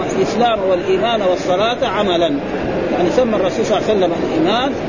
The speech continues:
و-، والصلاة عملا، وجاء في أحاديث عن ذلك، مثلًا حديث جبريل، ها، لما سأله، انتشر أن لا، جبريل سأل الرسول الإسلام أن تشهد أن لا إله إلا الله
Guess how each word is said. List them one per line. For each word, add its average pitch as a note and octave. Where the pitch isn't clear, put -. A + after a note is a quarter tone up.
و-، F3+
والصلاة G3+
عملا، F3+
وجاء A3
في F3+
أحاديث G3
عن F3
ذلك، A3
مثلًا G#3
حديث G#3+
جبريل، G#3
ها، G#3
لما F#3
سأله، G3+
انتشر A3
أن F3+
لا، G3
جبريل F#3
سأل F3+
الرسول G#3+
الإسلام A3+
أن G#3
تشهد G#3+
أن F3+
لا F#3
إله F3+
إلا E3+
الله D#3+